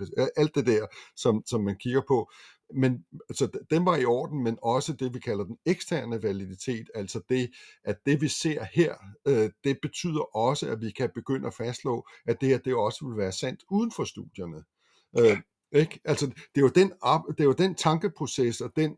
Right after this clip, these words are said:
Speaker 1: øh, øh, at, at have den comfort til at sige, "Nu tør vi godt tage de data, som vi, der, der er eksperimentelt er fremdriftet,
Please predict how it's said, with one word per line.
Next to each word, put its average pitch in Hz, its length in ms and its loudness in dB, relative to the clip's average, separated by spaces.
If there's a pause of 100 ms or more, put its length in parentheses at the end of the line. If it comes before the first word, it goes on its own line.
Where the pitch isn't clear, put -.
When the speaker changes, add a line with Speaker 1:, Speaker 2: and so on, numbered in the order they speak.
(100)
Speaker 1:
øh, 131 220 2 (580)
øh, 107 160 -4 (200)
at, 120 120 -2 (140)
at 107 80 0
have 160 220 2
den 160 160 0
comfort - 540 -4 (300)
til 147 160 -6
at 135 80 -6
sige, 139 440 -2 (260)
"Nu 160 80 0
tør 160 280 0
vi 131 140 -6
godt 143 240 2 (180)
tage - 360 -4
de 147 160 -10
data, 135 360 -2
som 110 360 -6
vi, 104 180 -6 (220)
der, 117 180 -2
der 104 140 0
er 92 100 -4
eksperimentelt 107 640 -2
er 110 160 -4
fremdriftet, 143 640 -2